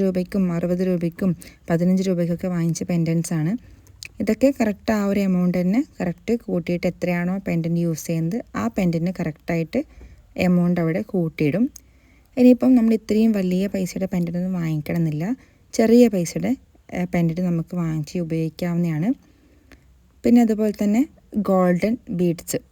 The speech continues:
എൻ്റെ ഒട്ടുമിക്ക മാലകളിൽ ഞാൻ ഗോൾഡൻ ബീഡ്സ് ഉപയോഗിക്കുന്ന ആളാണ്, കുറച്ചുകൂടി ഭംഗി കിട്ടാൻ വേണ്ടിയിട്ടാണ്. അപ്പോൾ ഈ ഒരു സ്ട്രിങ്ങിന് തന്നെ നാൽപത് രൂപയുണ്ട്. അപ്പോൾ ഇതിന്,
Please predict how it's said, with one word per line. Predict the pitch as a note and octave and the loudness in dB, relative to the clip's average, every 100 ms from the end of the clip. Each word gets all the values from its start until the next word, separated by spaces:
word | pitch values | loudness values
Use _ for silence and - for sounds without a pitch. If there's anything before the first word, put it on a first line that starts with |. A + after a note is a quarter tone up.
| _ _ - G3 | _ _ -6 -2
എൻ്റെ | G3 G#3 A#3 G3 | 0 0 0 -4
ഒട്ടുമിക്ക | - G3+ G#3 A#3 A#3 | -4 -4 -4 2 2
മാലകളിൽ | G3+ F#3+ F#3 F#3+ F#3+ | 2 0 2 0 2
ഞാൻ | F#3 F3 | 2 2
ഗോൾഡൻ | D#3+ D#3+ F3+ F3+ | 0 0 -2 -2
ബീഡ്സ് | E3+ - F3+ | -2 -4 -2
ഉപയോഗിക്കുന്ന | D#3+ D#3+ E3+ E3+ D#3 | -2 -2 -2 -2 -2
ആളാണ്, | D3 D3 B3+ - - | -2 -2 -2 -4 -10
കുറച്ചുകൂടി | G3 - G3 G3 | -8 -4 -2 0
ഭംഗി | F3+ E3+ F#3+ G3+ | 0 2 2 0
കിട്ടാൻ | F#3 F3+ F3 | -2 -4 -2
വേണ്ടിയിട്ടാണ്. | E3+ D3+ C#3+ C#3+ - - - - _ A3+ | -2 -4 -6 -8 -12 -20 -20 -20 _ -6
അപ്പോൾ | G#3+ A#3 | 0 2
ഈ | A#3 | 4
ഒരു | A#3+ B3+ | 2 0
സ്ട്രിങ്ങിന് | - A#3 G#3+ A3+ A#3+ | 0 2 4 6 6
തന്നെ | G3 G3+ A3 | 4 2 2
നാൽപത് | F3+ E3+ F3+ F#3 F#3+ | 0 0 0 2 2
രൂപയുണ്ട്. | D#3+ D3+ D#3+ C#3 - - - - - - - - - - - | 2 2 0 0 -2 -12 -20 -20 -20 -20 -20 -20 -20 -14 -4
അപ്പോൾ | B3 B3+ | 2 6
ഇതിന്, | B3+ | 8